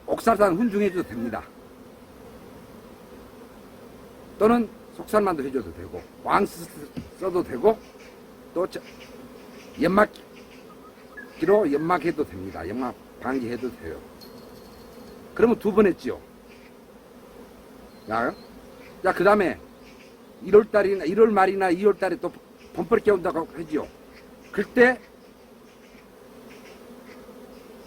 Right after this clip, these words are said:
또 약을 해줍니다. 그러면 세 번 했지요. 그 다음에 이제 산란 들어가가지고 삼월 달에 또 한 번 해줘요. 그러면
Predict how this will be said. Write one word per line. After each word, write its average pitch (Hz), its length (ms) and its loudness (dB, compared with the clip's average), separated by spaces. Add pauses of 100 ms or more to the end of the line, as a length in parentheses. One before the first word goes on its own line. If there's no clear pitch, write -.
(480)
또 180 120 4
약을 156 200 4
해줍니다. 117 440 -6 (180)
그러면 131 180 -6
세 214 240 6
번 156 180 -4 (3500)
했지요. 175 320 0 (320)
그 - 80 -8
다음에 196 160 2
이제 185 140 2
산란 226 380 2
들어가가지고 185 760 0 (100)
삼월 247 320 -2
달에 220 300 2 (600)
또 208 100 2
한 202 140 -2
번 165 140 -2
해줘요. 104 340 -4 (1200)
그러면 202 320 2